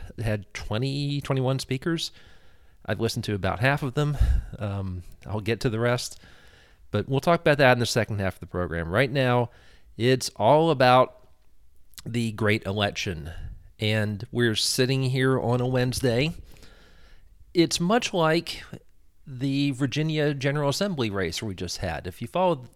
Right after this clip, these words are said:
the elections in November, you'll remember that, uh, it was a, a big day for Virginia,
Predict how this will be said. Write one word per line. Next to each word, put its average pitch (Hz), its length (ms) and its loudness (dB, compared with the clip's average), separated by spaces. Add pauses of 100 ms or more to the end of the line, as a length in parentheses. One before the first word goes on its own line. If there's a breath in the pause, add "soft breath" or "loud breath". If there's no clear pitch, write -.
(160)
the 123 120 -6
elections 117 480 -2
in 92 100 -8
November, 87 560 -4 (560 soft breath)
you'll 104 360 -6 (100)
remember 113 420 -2
that, 95 440 -4
uh, 98 60 -6
it 95 140 -6
was 101 160 -6
a, 95 140 -6 (600 soft breath)
a 175 100 0
big 170 240 -4
day 151 200 2
for 123 280 -4 (360)
Virginia, 113 520 -2